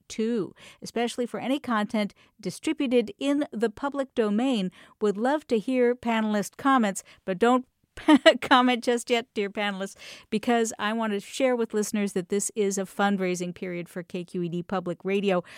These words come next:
For more information about how to support K Q E D, please go to K Q E D dot org.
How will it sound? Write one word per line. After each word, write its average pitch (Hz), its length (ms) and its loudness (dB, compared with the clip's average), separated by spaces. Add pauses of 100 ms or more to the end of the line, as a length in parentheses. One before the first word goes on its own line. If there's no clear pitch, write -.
(160)
For 202 180 -6
more 214 240 2
information 262 840 -2
about 175 300 -2
how 233 260 -4
to 214 160 -6
support 277 580 -4
K 226 200 -2
Q 196 180 -4
E 175 100 -2
D, 165 240 -2 (300)
please 359 240 -6
go 233 200 4
to 185 160 -2 (100)
K - 180 -10
Q 262 180 -8
E 240 100 -4
D 202 360 -6
dot 170 260 -4
org. 170 380 -8